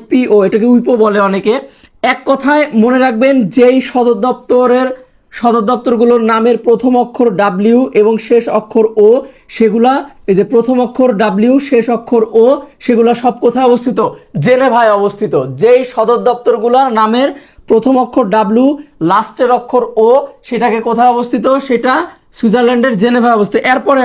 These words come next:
আসি, ওএইচ, সিএইচআর, ইউএনসিএইচআর, ইউএনএইচআরসি, আর আইসিআরএম, এই সদর দপ্তরগুলা এক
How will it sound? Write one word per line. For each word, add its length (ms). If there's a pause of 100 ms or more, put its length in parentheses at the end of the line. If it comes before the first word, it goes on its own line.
আসি, 200 (760)
ওএইচ, 600 (520)
সিএইচআর, 1040 (1600)
ইউএনসিএইচআর, 1300 (460)
ইউএনএইচআরসি, 1400 (500)
আর 160 (160)
আইসিআরএম, 1040 (180)
এই 200
সদর 420
দপ্তরগুলা 520 (520)
এক 160